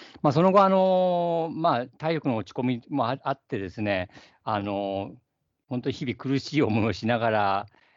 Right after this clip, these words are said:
まあ、衰えと戦いながら、でも未だにこう現役で、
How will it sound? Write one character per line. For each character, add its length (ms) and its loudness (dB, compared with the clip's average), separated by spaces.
ま 160 2
あ、 80 0
衰 340 -4
え 40 -6
と 80 -4
戦 400 -6
い 40 -6
な 120 -6
が 80 -4
ら、 200 -2
で 240 -6
も 80 2
未 220 4
だ 100 -2
に 100 -4
こ 160 -8
う 20 -4
現 240 -6
役 120 -12
で、 240 -4